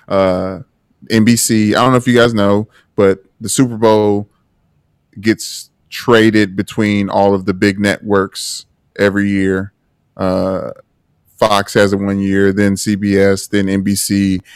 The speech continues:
A B C is not in the running because of their deal with E S P N, I believe, uh, and they have the finals, so they're not in the running. So, but this year is N B C's year,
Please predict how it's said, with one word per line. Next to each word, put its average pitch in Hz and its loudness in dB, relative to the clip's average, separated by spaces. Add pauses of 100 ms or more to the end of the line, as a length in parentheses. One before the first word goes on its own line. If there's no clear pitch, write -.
(200)
A 120 6
B 127 4
C 123 0
is 104 2
not 104 0
in 123 0
the 120 0
running 127 -2
because 117 -2
of 107 -4
their 104 2
deal 107 0
with 101 0
E 110 0
S 107 -2
P 101 -4
N, 107 -2
I 113 0
believe, 131 -4 (520)
uh, 95 0
and 101 -2
they 101 2
have 104 2
the 98 -6
finals, 117 -4 (720)
so 110 2
they're 104 2
not 107 2
in 107 -2
the 113 0
running. 120 0
So, 98 0
but 95 -4
this 123 0
year 113 2 (260)
is 101 -2
N 104 4
B 117 2
C's 120 0
year, 98 -2